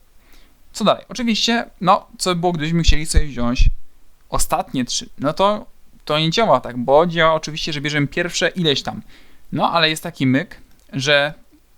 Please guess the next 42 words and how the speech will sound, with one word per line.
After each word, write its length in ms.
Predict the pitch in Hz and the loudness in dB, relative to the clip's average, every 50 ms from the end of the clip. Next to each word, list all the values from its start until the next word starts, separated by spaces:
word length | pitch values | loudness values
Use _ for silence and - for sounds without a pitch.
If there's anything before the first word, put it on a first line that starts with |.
| _ _ | _ _
mm, 220 | 143 131 131 131 131 | -4 -2 -2 -2 -2
tutaj 180 | 135 139 139 | -2 -4 -4
sobie 180 | - - 139 131 | -4 -4 -4 -4
zakomentuję. 600 | 139 147 - 165 143 135 - - 131 147 175 208 - - - - - - - | -4 -4 -4 -2 -2 -2 -2 -2 -4 -4 -4 -6 -10 -14 -20 -20 -20 -14 0
W 40 | - | 4
ogóle 160 | - 247 240 | 4 4 4
też 120 | 226 214 - | 2 0 -4
tutaj 320 | - 202 196 190 165 - - | -2 0 0 0 -2 -4 -10
ważna 300 | 131 - 175 180 180 180 | -10 -6 -4 -2 -2 -2
rzecz. 400 | 170 156 151 127 120 - - - - - _ _ _ _ _ | -4 -2 -4 -4 -4 -4 -8 -12 -14 -20 _ _ _ _ _
Tu 80 | - | 0
mamy 180 | 214 214 202 196 | 2 2 2 2
takie 220 | 196 185 185 180 | 0 0 -2 -4
dwa 120 | 165 180 175 | -2 0 0
przyciski 440 | - - - - 165 - - - 139 | 0 -2 -2 -2 -4 -4 -4 -4 -2
fajne. 340 | 139 120 120 117 113 123 - - - - - - - - - - - - | -2 0 0 -2 -4 -8 -12 -16 -20 -20 -20 -20 -20 -20 -20 -20 -18 -12
Jeżeli 140 | - 160 175 | -8 -6 -4
ktoś 180 | - 202 196 180 | -2 -2 -2 0
działał 280 | - 190 180 175 170 156 | 2 4 4 4 2 0
Visual, 380 | 160 170 160 165 180 180 175 | -2 -4 -2 2 2 2 2
to 80 | 170 175 | 0 -4
jest 120 | 160 - | -10 -10
to 60 | - 156 | -2 -2
bardzo 240 | 170 165 165 170 | 0 0 0 -4
podobnie. 440 | 160 - 143 139 127 139 156 185 208 - - - - - - - - - | -6 -4 -2 0 0 0 0 -2 -2 -4 -6 -14 -20 -20 -20 -20 -20 -20
Klikamy 260 | - - 220 208 196 | -6 -2 0 0 0
sobie 160 | - 170 151 | 0 -2 -6
tutaj 360 | - - - 247 254 262 - - _ - | -8 -6 -2 0 0 0 -2 -6 _ -18
i 140 | 262 233 | -18 -12
komentuje 480 | - - 220 214 208 185 - 143 127 202 | 0 2 2 4 4 2 0 -2 0 0
nam. 240 | 180 - - - 160 - - | 0 -2 -4 -8 -12 -14 -10
Komentuje 480 | - 226 220 220 214 214 220 214 214 | -4 -2 0 2 2 0 0 0 0
nam, 200 | 220 240 269 254 - | 0 0 -2 -2 -4
a 80 | - 214 | -2 -2
jeżeli 180 | 175 180 180 | 0 0 0
sobie 180 | 170 - 165 151 | -2 -2 -6 -6
zaznaczymy 400 | 147 147 156 147 - 135 127 123 | -4 -4 -6 -4 -2 -2 -2 -2
coś 300 | - 190 196 - - - - | -4 -4 2 4 4 4 4
tam 120 | 202 196 - | 0 -2 -4
innego, 380 | 214 214 214 214 214 214 214 180 | -4 -2 -2 -2 -2 -2 -2 -2
damy 200 | 170 160 156 151 | 0 -2 -2 -2
sobie 260 | - 143 131 131 | -4 -4 -6 -6